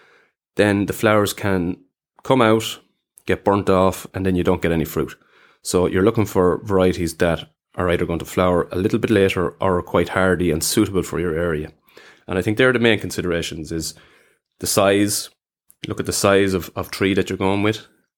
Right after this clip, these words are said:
Uh, try and have pollinator-friendly plants in your garden, because that will help you. Obviously, it's food for the pollinators, but they're gonna help you as well by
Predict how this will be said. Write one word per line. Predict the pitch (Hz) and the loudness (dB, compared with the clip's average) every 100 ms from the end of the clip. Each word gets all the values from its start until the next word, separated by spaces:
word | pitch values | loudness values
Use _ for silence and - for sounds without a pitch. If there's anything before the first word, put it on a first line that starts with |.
| _ 95 | _ -8
Uh, | 92 82 - | -6 -6 -4
try | 107 101 | 0 2
and | 95 | 2
have | 98 92 85 - - _ _ _ _ _ - | 2 0 -2 -10 -20 _ _ _ _ _ -4
pollinator-friendly | 104 98 95 90 - 95 80 | 0 4 2 0 0 0 0
plants | - 95 - | 0 -2 -2
in | 87 | -4
your | |
garden, | 82 90 92 90 | 0 2 2 -2
because | 87 80 | -2 -2
that | 90 | -2
will | 90 | -2
help | - 92 - | -2 -4 -2
you. | 107 110 _ _ _ _ _ _ _ _ _ _ _ | -4 -4 _ _ _ _ _ _ _ _ _ _ _
Obviously, | 95 90 - 90 | -2 -2 0 -2
it's | - | 0
food | 98 90 | 0 2
for | - | 0
the | 85 | -2
pollinators, | 95 90 92 95 98 - | 0 2 2 0 -2 -6
but | 87 | -2
they're | 90 | 0
gonna | 90 87 | 2 0
help | 90 90 | 0 0
you | 90 95 | 2 2
as | 92 85 | 2 0
well | 85 80 | 0 0
by | 85 80 | 0 0